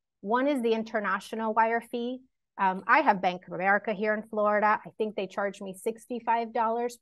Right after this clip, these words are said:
per international wire. And oftentimes we think that's the cost of sending money internationally. But the real cost, the big cost and the hidden cost is the margin on that exchange rate.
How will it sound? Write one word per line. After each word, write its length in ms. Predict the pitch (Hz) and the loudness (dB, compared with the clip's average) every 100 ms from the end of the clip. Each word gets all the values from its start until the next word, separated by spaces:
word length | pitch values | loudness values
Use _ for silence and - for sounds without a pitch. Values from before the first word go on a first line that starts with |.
| - | -10
per 320 | - 226 240 | -4 -2 -4
international 800 | 233 233 - 226 226 220 247 240 | -6 -8 -6 -6 -6 -6 -6 -4
wire. 380 | 240 240 262 302 _ _ _ - - | 0 0 -2 -4 _ _ _ -14 -8
And 120 | 247 | 0
oftentimes 720 | 294 381 403 359 269 269 226 | 2 0 -2 -2 0 0 -2
we 100 | 226 | -4
think 300 | 220 - 220 220 | -4 -6 -6 -4
that's 220 | 190 - | -6 -6
the 80 | - | -8
cost 400 | - 165 - - | -2 -2 -4 -16
of 80 | - | -8
sending 300 | 180 180 175 | -6 -6 -6
money 240 | 175 170 170 | -8 -10 -10
internationally. 800 | 165 175 175 180 - - - 196 _ _ _ - | -10 -10 -10 -12 -14 -12 -12 -12 _ _ _ -8
But 240 | 202 226 | -4 -4
the 140 | 226 226 | -2 -4
real 480 | 220 233 302 339 330 | -4 -4 0 0 -2
cost, 520 | - 160 - - - | -2 -2 -2 -8 -6
the 80 | 214 | -2
big 260 | 196 240 | 0 0
cost 380 | - - 151 - - | -2 -4 -4 -6 -8
and 120 | 185 | -8
the 40 | |
hidden 300 | 180 220 208 | -6 -6 -6
cost 380 | 185 - - - - | -8 -8 -8 -8 -4
is 160 | 233 | -2
the 100 | 214 | -2
margin 500 | 208 208 220 233 202 | -2 0 0 0 -2
on 180 | 185 180 | -6 -6
that 120 | 175 | -8
exchange 480 | - - - 175 180 | -8 -12 -12 -12 -12
rate. 220 | - - | -16 -18